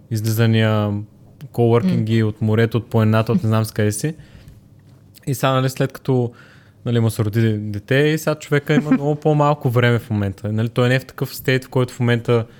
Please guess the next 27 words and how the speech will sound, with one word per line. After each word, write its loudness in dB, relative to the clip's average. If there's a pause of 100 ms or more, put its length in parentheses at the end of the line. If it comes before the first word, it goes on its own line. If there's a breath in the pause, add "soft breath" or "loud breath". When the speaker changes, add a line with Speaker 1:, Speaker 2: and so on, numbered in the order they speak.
(120)
Speaker 1:
ще -6
волонтирва 2
да 0
ги -2
прави 2
тези 0
работи. -2 (720 loud breath)
Но, 0 (200)
нали, 0
във 2
всеки -4
екип -10
според -2
мен 2
има 0
някои -2
хора, 0
които -8
по-им -2
се -2
отдават 0
тези 0
организации, -2
които -8
са -6
били 0
в 2